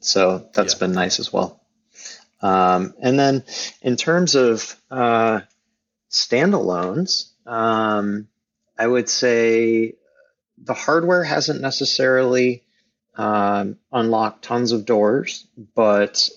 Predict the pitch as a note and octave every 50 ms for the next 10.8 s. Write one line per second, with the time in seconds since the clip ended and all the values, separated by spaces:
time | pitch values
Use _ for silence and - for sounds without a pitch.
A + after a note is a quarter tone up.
0 | _ - A2 G#2+ F#2+ G2 G#2 A2+ A#2+ - - C#3 A2+ G2+ - G2 F#2 - - G2+
1 | G#2+ G#2+ - A2+ G2+ F2+ F2 E2+ - - F#2 G#2+ B2+ A2 F#2 E2+ - - - F#2
2 | F2+ - - F2+ F2+ F2+ F2 F2+ F2+ F2+ F#2 F#2+ - _ _ _ _ - - -
3 | - _ _ - G#2 G2 F#2+ F#2 F#2 - B2+ - - - A#2 G#2+ - G2 F#2+ F#2+
4 | G2 G#2 G2+ - F#2 F2+ - - - G2+ - - F2+ F2+ F2 - - G2+ G2+ G2
5 | G2 F#2 - F2 F2+ F#2 - - G2 F#2 F2+ E2+ E2+ E2 F2+ - _ _ _ -
6 | B2 C3+ E3 - - - F2+ E2+ F2+ F2+ - - - F2+ F#2 F#2 - - A2 A2
7 | B2 C3 G#2+ F#2 F2+ F#2 F#2+ F#2 - - F2+ F2+ F#2 F2 - G2 G2 G2+ G#2+ G#2
8 | F#2+ F#2 E2+ - - - G#2 F2 E2+ F#2+ - - A2+ G#2+ F2+ E2 F2 F2+ - _
9 | - - - - - _ _ _ - G2 F#2 F#2 F2 E2 E2+ E2+ E2+ - - _
10 | _ _ _ _ _ _ _ - G#2+ G2 F#2 F2 F2 E2+ F2+